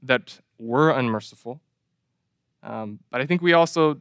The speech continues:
tend to struggle to believe that God is truly merciful toward us.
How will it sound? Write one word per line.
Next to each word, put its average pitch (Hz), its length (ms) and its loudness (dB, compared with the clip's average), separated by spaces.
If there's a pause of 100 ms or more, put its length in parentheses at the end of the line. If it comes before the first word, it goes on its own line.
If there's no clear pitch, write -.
(100)
tend 160 200 -2
to 147 60 -6
struggle 147 440 0
to 139 140 -10
believe 139 360 -2
that 127 380 -6
God 170 420 4
is - 220 -10
truly 120 320 -8
merciful 113 460 -8
toward 117 280 -10
us. - 400 -6